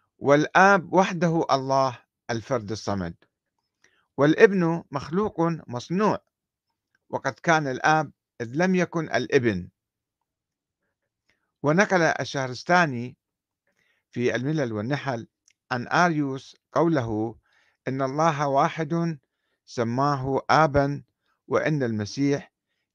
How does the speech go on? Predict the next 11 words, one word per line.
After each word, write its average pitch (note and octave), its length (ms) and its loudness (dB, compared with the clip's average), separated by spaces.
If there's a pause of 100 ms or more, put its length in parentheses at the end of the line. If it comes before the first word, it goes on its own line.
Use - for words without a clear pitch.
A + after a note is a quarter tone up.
كلمة C#3+ 420 -4
الله A#2+ 540 0 (180)
وابنه D3 640 -2
على A#2 320 0
طريق D#3 460 -2
الاصطفاء، C#3+ 840 -2 (580)
وهو E3+ 360 2
مخلوق D#3+ 640 -2 (360)
قبل F#3 280 2
خلق E3 320 -6
العالم." F#2 520 -2